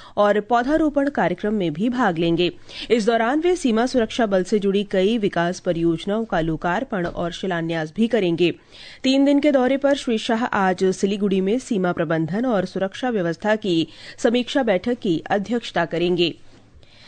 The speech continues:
सड़क परिवहन और राजमार्ग मंत्री नितिन गडकरी तथा महाराष्ट्र के मुख्यमंत्री देवेंद्र फडणवीस आज पुणे में तीन प्रमुख राष्ट्रीय राजमार्ग परियोजनाओं का संयुक्त रूप से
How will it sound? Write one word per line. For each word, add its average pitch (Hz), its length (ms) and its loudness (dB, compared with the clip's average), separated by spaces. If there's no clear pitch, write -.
सड़क 302 280 2
परिवहन 320 460 2
और 359 160 4
राजमार्ग 220 520 2
मंत्री 247 340 0
नितिन 196 320 2
गडकरी 185 500 2
तथा 240 400 0
महाराष्ट्र 208 560 0
के 285 120 -2
मुख्यमंत्री 214 600 -2
देवेंद्र 185 420 0
फडणवीस 214 600 0
आज 165 320 0
पुणे 208 320 2
में 202 280 4
तीन 302 300 2
प्रमुख 247 380 0
राष्ट्रीय 233 640 0
राजमार्ग 190 600 0
परियोजनाओं 196 760 0
का 254 300 0
संयुक्त 202 460 -2
रूप 190 240 0
से 247 320 2